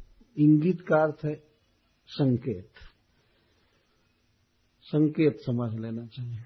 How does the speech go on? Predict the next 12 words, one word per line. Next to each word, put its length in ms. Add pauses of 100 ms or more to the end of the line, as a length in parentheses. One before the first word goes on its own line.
(160)
तो 80 (1120)
देवहूति 960 (580)
पति 280
के 160
संकेत 640
को 140
समझ 440
रही 180
थी 380 (920)
और 540 (1160)
पतिव्रता 640
थी। 380